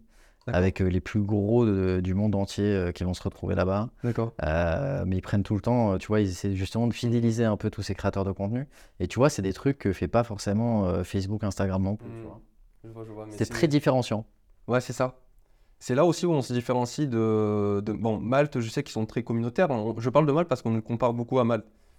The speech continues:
Speaker 1: euh, lors de la prospection <laughs> automatisée avec les créateurs.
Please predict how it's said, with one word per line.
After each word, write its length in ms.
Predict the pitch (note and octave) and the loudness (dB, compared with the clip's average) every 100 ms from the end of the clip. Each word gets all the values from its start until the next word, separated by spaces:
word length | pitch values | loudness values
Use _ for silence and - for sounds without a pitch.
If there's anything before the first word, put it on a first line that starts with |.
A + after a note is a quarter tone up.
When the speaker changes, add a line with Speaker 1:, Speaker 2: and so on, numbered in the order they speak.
| _ - | _ -4
Speaker 1:
euh, 480 | G#2+ A2 G#2 G2+ G2+ | 0 2 2 2 2
lors 180 | G2+ A#2 | 2 2
de 60 | |
la 80 | G#2+ | 0
prospection 520 | G#2+ A2+ - G#2+ - | -2 -8 -6 -6 -4
<laughs> 0 | |
automatisée 500 | B2 - B2+ - A2 | -6 -4 -6 -4 0
avec 140 | B2 A#2 | 2 2
les 120 | G#2 | 0
créateurs. 520 | - G#2 G#2 D3 D3+ | 0 -2 0 -2 -2